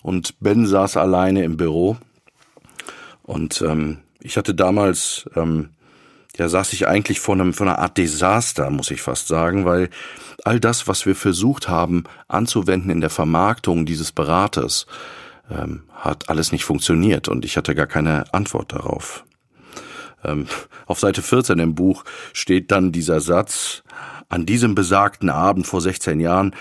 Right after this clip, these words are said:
als ich allein im Büro saß und vor mich hingrübelte, wurde mir endgültig klar, dass alle Strategien und Maßnahmen, alle Energie und jedes Engagement, alle Versuche, eine Wirkung zu erzielen,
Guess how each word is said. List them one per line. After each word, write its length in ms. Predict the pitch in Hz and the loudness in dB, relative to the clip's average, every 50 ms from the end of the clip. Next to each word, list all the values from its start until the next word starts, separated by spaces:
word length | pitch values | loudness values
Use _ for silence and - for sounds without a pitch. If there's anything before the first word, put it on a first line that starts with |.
| - - | -14 -6
als 180 | - - 80 - | -6 -4 -4 -4
ich 120 | 92 87 | -2 -2
allein 320 | 78 76 78 78 90 104 98 | 0 2 2 2 2 2 2
im 140 | 85 80 78 | 0 0 0
Büro 300 | 90 82 82 101 120 113 | -2 0 0 2 0 2
saß 320 | 98 92 82 85 - - | 2 2 2 0 -2 -4
und 260 | - 80 80 - - - - - - - - - | -6 -6 -6 -6 -8 -14 -16 -20 -18 -18 -20 -20
vor 220 | _ - - 95 90 | _ -6 -4 -2 0
mich 160 | 90 90 - | 0 0 0
hingrübelte, 760 | - 113 123 123 117 92 95 104 104 98 101 - - 98 85 | 2 4 4 4 4 4 2 2 4 4 2 2 2 0 2
wurde 180 | 98 101 101 95 | 4 2 4 4
mir 140 | 90 87 76 | 2 2 2
endgültig 580 | 101 131 127 - - 117 104 - 104 95 - | 2 2 2 2 2 0 2 2 -2 -4 -4
klar, 340 | - - 95 87 87 82 78 - - - - - - - | -2 -2 0 2 2 0 -2 -4 -12 -16 -18 -18 -10 -2
dass 220 | - 82 78 - - | -2 -2 -2 -2 -4
alle 320 | - - 95 127 139 135 | 0 0 2 2 2 0
Strategien 640 | - - - 101 104 - 110 95 87 92 95 101 95 | -2 -2 -2 -4 -4 -2 -4 -6 -4 -2 0 2 2
und 160 | 87 82 76 | 2 0 -2
Maßnahmen, 600 | 82 82 85 82 80 - - 71 60 62 65 64 | -2 0 0 0 -2 -2 -4 -4 -4 -2 -2 0
alle 240 | - 80 104 120 90 | 2 2 2 2 2
Energie 520 | 73 95 104 98 90 85 87 95 104 98 92 | 0 0 0 0 -2 -2 -4 -4 0 0 0
und 140 | 78 69 | 0 0
jedes 300 | 71 92 113 131 131 110 | 0 0 2 2 2 0
Engagement, 760 | - - 104 104 95 92 80 87 92 87 90 87 82 80 71 - - - - - - - - - | 0 0 2 2 2 0 2 2 0 2 2 2 2 0 -2 -4 -8 -14 -14 -12 -12 -12 -6 -2
alle 180 | - 131 143 139 | 2 2 2 2
Versuche, 600 | - - 120 104 98 101 117 117 104 101 104 - | 0 0 -2 -2 0 0 0 0 2 2 2 2
eine 280 | 85 98 101 95 90 | 2 2 0 0 2
Wirkung 360 | 98 131 147 147 - 92 80 | 2 2 2 2 0 -4 -2
zu 180 | - - - 58 | -2 -2 -2 -2
erzielen, 640 | 50 60 - - - 69 67 65 64 60 64 60 | -2 -2 -4 -6 -6 -6 -4 -4 -4 -6 -8 -10